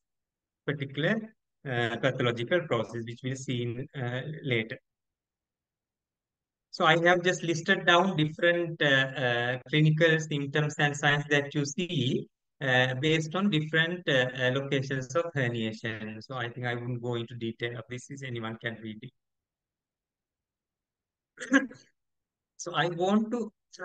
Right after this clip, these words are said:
uh, tell a little bit about this particular, uh, pathological process, which is coning, because this is important to recognize as, uh, as I said,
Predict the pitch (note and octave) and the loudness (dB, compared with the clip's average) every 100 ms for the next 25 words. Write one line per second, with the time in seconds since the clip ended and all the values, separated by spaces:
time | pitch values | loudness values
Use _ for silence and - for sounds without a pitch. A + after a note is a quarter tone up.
0 | F3+ _ _ _ _ _ D#3+ C#3+ C#3 C3 | -16 _ _ _ _ _ 0 4 6 4
1 | B2 A#2+ A#2+ B2 - _ _ - F3+ F#3 | 2 0 -4 -6 -12 _ _ 0 2 2
2 | F3+ - A3 G#3+ A3 G#3 A3 G#3+ F#3 - | 0 -2 0 2 2 2 0 0 -4 -6
3 | - G3+ G#3 G#3 - F#3+ F#3 E3 D3 C3 | -2 0 0 -2 0 4 4 2 2 2
4 | A#2+ C3 C#3 C#3 D3+ D3 C#3+ C#3+ B2 B2+ | 2 -2 -4 -2 0 -2 0 -2 0 0
5 | C3 B2 D#3 - E3 E3 C3+ A#2 F#3 G#3 | 0 -4 -8 -2 0 2 2 0 0 -2
6 | A3 A#3 A3 F3 E3 G#3 F#3 E3 D#3+ G3 | 0 0 0 -4 0 0 0 -2 -2 0
7 | F#3+ F#3+ G3+ G3+ - - _ _ - - | 0 0 0 0 -2 -8 _ _ -6 2
8 | E3+ D#3+ D#3+ F#3+ E3 C#3 A2+ A2+ C3+ - | 4 4 4 0 2 2 2 0 -2 -4
9 | - _ _ _ - C3+ C#3+ D3 - F#3+ | -12 _ _ _ 2 4 4 0 -4 2
10 | D3+ D3 D3+ D#3+ D3+ E3+ D#3+ G3 | 4 6 4 0 0 0 0 0